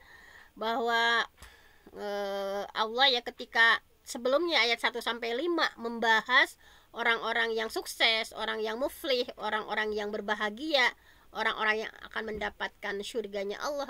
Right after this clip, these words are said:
orang yang, yang mendapatkan petunjuk dari Allah, eh, bahwa Quran mendapatkan petunjuk,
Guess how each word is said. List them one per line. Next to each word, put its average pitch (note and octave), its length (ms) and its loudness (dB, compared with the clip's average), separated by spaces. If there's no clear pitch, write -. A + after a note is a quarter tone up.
orang G#3 240 -6
yang, D3+ 120 -12
yang G#3 240 -4
mendapatkan G3+ 640 -8
petunjuk G#3+ 400 -6
dari G#3 240 -6
Allah, D#4 400 0
eh, F#3 240 -10
bahwa G3 320 -6
Quran A3 480 -4
mendapatkan G#3 800 -4
petunjuk, C4+ 640 -2